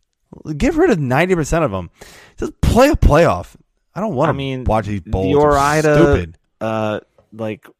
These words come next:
Speaker 2: steak fries potato bowl is a lot of fun
Speaker 1: Dude, I'm gonna
Speaker 2: sometimes.
Speaker 1: I'm gonna make it personal.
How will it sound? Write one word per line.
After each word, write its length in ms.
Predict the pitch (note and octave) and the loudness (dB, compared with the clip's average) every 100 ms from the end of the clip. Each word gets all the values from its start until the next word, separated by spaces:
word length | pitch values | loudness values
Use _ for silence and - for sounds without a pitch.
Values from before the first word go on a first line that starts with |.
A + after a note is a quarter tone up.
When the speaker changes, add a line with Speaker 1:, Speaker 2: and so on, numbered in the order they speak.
| G2 | -20
Speaker 2:
steak 460 | A2+ - B2 B2+ - | -18 -8 -6 -6 -8
fries 500 | - B2 A#2 A2+ - | -4 -2 -2 -4 -8
potato 500 | A2 - A#2 A#2+ G#2 | -14 -8 -4 -4 -4
bowl 480 | F2+ F2+ F#2 F#2 - | -4 -6 -6 -8 -8
is 380 | F#2+ F2+ F#2+ - | -10 -10 -16 -14
a 60 | F#2 | -12
lot 280 | G2 G#2+ A2+ | -6 -6 -8
of 80 | |
fun 420 | - C#3+ C#3+ F#2+ F2 | -10 -10 -10 -12 0
Speaker 1:
Dude, 280 | C#3+ D3+ - | 0 0 0
I'm 200 | B2+ F3+ | 2 4
gonna 120 | F#3 | 4
Speaker 2:
sometimes. 300 | D#3 F2 - _ _ _ _ _ _ _ _ _ _ _ _ _ _ | 2 -4 -20 _ _ _ _ _ _ _ _ _ _ _ _ _ _
Speaker 1:
I'm 80 | D3 | 2
gonna 120 | E3 | 4
make 140 | F3+ F#3+ | 4 4
it 80 | |
personal. 440 | F#3 G3 G#3 A3 | 4 2 2 -4